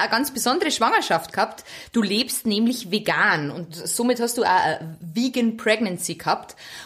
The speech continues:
Und, äh, dein Kind ist auch von Anfang an vegan. Ich find das mega spannend und da werden wir nachher noch ausgiebigst drüber sprechen. Ähm, du kommst ursprünglich aus einem kleinen Dorf bei Altötting,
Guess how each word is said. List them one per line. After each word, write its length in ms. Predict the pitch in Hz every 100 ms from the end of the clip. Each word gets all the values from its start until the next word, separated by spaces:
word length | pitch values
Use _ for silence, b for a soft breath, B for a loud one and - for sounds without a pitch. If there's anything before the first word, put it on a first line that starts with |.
| B
Und, 380 | 214 226 220 226
äh, 220 | - 202 202
dein 240 | 180 185 202
Kind 320 | - 302 349
ist 220 | 254 - -
auch 260 | 220 415
von 220 | - 165
Anfang 500 | 147 135 143 139 135
an 300 | 139 123 135
vegan. 500 | 131 123 - 110 120
Ich 100 | 127
find 220 | - 226 233
das 280 | 220 - -
mega 540 | 185 185 208 254 285
spannend 520 | 269 - 196 254 262
und 280 | - 208 214
da 100 | 202
werden 140 | 185 208
wir 60 |
nachher 220 | 190 202 220
noch 160 | 196
ausgiebigst 720 | 147 208 - 247 - - - 214
drüber 220 | 202 190
sprechen. 600 | - 208 302 233 - - _ _ _ _ _ _ B B B B -
Ähm, 480 | 214 220 233 240 233 -
du 80 |
kommst 240 | 247 349 -
ursprünglich 420 | 311 - 330 285
aus 120 | 233
einem 120 | 233
kleinen 400 | 226 208 196 254
Dorf 400 | 262 190 233 277
bei 180 | - 202
Altötting, 520 | - 185 - 202 359